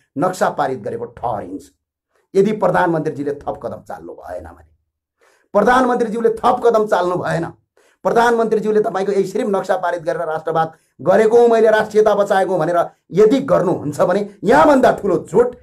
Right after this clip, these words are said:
यो संसारमा केही पनि हुन सक्दैन। हामी त्यही भएर आग्रह गरौँ, सबैले आग्रह गरौँ, जो जो हेर्नु भएको छ आग्रह गरौँ, नक्सा पारित गर्नु सबैभन्दा राम्रो काम हो। यो कामको सबैले ताली पट्काएर स्वागत गरौँ, प्रधान, सम्माननीय प्रधानमन्त्रीज्यूको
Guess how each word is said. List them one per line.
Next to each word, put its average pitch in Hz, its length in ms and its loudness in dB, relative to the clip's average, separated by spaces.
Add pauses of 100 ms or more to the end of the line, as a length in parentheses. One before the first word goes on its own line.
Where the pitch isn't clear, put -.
यो 135 60 -2
संसारमा 117 460 -8
केही 104 180 -14
पनि 95 160 -18
हुन 82 100 -20
सक्दैन। - 420 -20 (880)
हामी 160 280 -4
त्यही 202 300 4
भएर 190 160 4
आग्रह 160 340 0
गरौँ, 131 200 -6
सबैले 269 460 2
आग्रह 220 320 4
गरौँ, 170 280 -2 (300)
जो 254 240 2
जो 180 140 0
हेर्नु 240 220 6
भएको 214 140 4
छ - 40 -4
आग्रह 196 200 2
गरौँ, 165 120 -2 (200)
नक्सा 185 320 -4
पारित 165 360 -4
गर्नु 151 280 -4
सबैभन्दा 208 520 0
राम्रो 151 280 -4
काम 123 220 -10
हो। - 160 -18 (240)
यो 165 100 0
कामको 175 300 -4
सबैले 247 520 4
ताली 214 500 0
पट्काएर 185 420 2
स्वागत 151 340 -2
गरौँ, 123 260 -8 (240)
प्रधान, 175 320 0
सम्माननीय 165 440 -2
प्रधानमन्त्रीज्यूको 190 1000 -2